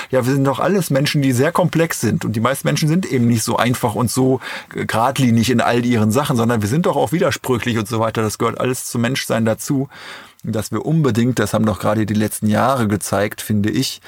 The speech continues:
wir viel mehr brauchen, aufeinander zuzugehen. Und genau das ist doch die Frage, ja, äh, Menschen sind eben sehr unterschiedlich und manche Menschen sind mir auch sehr suspekt.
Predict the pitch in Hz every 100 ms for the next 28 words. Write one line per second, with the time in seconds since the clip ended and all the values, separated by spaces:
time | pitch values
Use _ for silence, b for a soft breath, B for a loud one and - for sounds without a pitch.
0 | B B B 120 113 110 - 98 - -
1 | - 175 202 156 120 127 120 110 120 120
2 | 113 120 131 110 113 104 104 - 143 -
3 | 90 95 92 87 87 B B B B B
4 | - 107 110 107 117 123 123 123 117 107
5 | 107 110 120 107 110 117 110 110 110 107
6 | 107 117 113 107 127 - 120 104 107 107
7 | 101 123 131 117 151 151 143 - 110 110
8 | 113 120 113 120 117 113 107 113 151 156
9 | - 127 - -